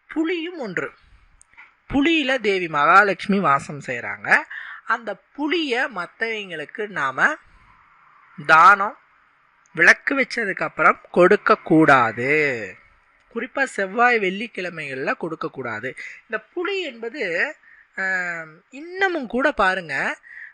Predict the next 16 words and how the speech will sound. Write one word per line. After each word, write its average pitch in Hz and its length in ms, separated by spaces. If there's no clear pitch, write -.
ஆ, 170 240
எதிர்த்த 403 560
வீட்ல 320 380
இருக்கிறவங்க 202 420
சொந்தக்காரங்களுக்கு 285 800
கூட 214 240
கொடுக்க 196 320
மாட்டாங்க. 123 400
அப்படியே 190 380
கொடுத்தா 294 520
கூட 180 240
சாயங்காலம் 302 1040
எடுத்துட்டு 214 420
போறதா 185 440
இருந்தா 156 360
வேணாம்பாங்க. 160 720